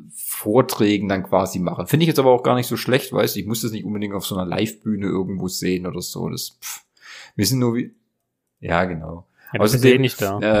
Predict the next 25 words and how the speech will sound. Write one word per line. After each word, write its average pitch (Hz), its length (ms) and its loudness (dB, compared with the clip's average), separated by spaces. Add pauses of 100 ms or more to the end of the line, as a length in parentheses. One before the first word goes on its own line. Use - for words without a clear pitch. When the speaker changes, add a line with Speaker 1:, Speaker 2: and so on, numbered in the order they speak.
(100)
Speaker 1:
äh, 107 40 4
mir 104 140 0
ist 117 140 0
wieder 117 180 4
aufgefallen, 117 460 2
dass 104 120 -2
da 110 80 -4
wieder 95 160 -2
zig - 240 -6
neue 113 220 8
Entwickler 110 480 4
und, 104 300 0
äh, 101 220 4
Präsentatoren 107 720 2
rumspringen, 120 540 0
die 104 60 2
ich 90 60 -2
noch 101 60 2
nie 117 180 4
gesehen 117 380 4
hab 90 140 2
irgendwie. 87 500 -2 (3750)
Speaker 2:
Ja 120 120 -4
gut, 135 220 6
äh, 110 540 0